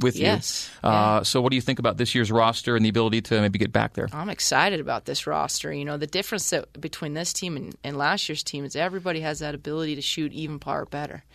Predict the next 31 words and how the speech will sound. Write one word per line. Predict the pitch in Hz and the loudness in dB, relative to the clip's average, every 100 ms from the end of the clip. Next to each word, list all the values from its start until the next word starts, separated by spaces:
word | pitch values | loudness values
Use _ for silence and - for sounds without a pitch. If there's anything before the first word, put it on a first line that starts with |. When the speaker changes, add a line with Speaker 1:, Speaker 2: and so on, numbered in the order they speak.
| - - - _ | -20 -20 -20 _
Speaker 2:
You | 156 | -4
know, | 160 | -2
last | 151 151 - 156 | 0 0 -2 -4
year | |
we | 156 | -6
kinda | - 160 147 135 139 | -6 -6 -6 -6 -8
didn't | - 180 147 | -6 -6 -6
quite | - - 175 165 160 | -10 -4 2 2 2
have | 165 | 0
that | 165 - | -2 -4
talent | - 160 156 | -4 -4 -6
at | - | -8
four | 165 | -10
and | 165 | -6
five. | - 156 156 175 - - - - - - | 0 2 2 -4 -18 -20 -20 -20 -16 -6
Um, | 156 151 151 147 139 139 - _ _ - | -2 -2 -2 -4 -6 -10 -14 _ _ -12
you | 151 151 | -8 -6
know, | 139 | -6
four, | - 165 | -6 -4
five, | 139 139 | -4 -2
six, | - 156 - | -2 -4 -4
I | |
guess | 151 156 | -4 -4
you | - | -6
could | 160 | -4
say | - 147 147 | -2 -2 -4
now. | 139 170 156 | -4 -4 -4
I | 147 | -4
mean, | 160 151 | -8 -10
it's | 139 - | -6 -6
just | - 143 | -4 -4